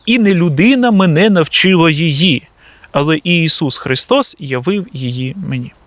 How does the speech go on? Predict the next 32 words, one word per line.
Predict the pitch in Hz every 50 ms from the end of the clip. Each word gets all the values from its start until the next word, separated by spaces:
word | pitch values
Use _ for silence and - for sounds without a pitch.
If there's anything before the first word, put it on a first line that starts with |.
| _ - - _ _ _ - - - - - - - - -
Ви | - 185
чули | - - 330 320 320 302 269 233 202 -
про | - 214 214 214 202
моє | 196 196 214 220 220
попереднє | - 190 185 - 202 202 190 185 165 175 170 165 156 -
життя | - 131 - 147 143 - - - 233 262 247 220
в | 170
релігії | 156 156 170 190 185 147 143 135 131 131
юдеїв. | 123 127 120 120 135 131 156 196 254 269 285 285 269 _ _ _ _ - - - - - _ -
Ви | 143 143
знаєте, | 151 226 269 262 233 214 - 160 151
що | - - 160 151
я | 147 143 135 135
жорстко | 131 202 208 175 - - - 156
переслідував | 143 - 156 156 - - 202 190 151 139 135 135 131
церкву | - - 147 127 123 127 _ - - - 139 127 135
Божу | 143 170 240 269 247 214 196 214 214
і | 196
намагався | 165 151 143 139 139 156 165 151 - - 131
зруйнувати | 127 - 135 127 123 123 123 120 139 185 262 294 - - 220
її. | 208 214 208 196 202 208 208 208 - _ _ - - - - - - - - - - - - -
Е, | 170 165 165 160 160 160 160
у | 156 - 214
своєму | 208 - - 269 269 269 247 220 220
служінні | - - - 226 214 - - 247 269 254 208 160 135 123 120 117 113 -
юдейській | - 139 151 170 247 240 - - - 202 202
релігії | 196 220 226 302 339 269 185 185 180 165
я | 165 190 185
випереджав | 151 139 - 220 - - 220 196 185 180 165 - 226 214 190
багатьох | 165 202 196 190 214 - - 339 302 -
своїх | - - - 185 170 143 - -
однолітків, | 127 127 139 156 226 311 320 277 277 - - - 277 269 262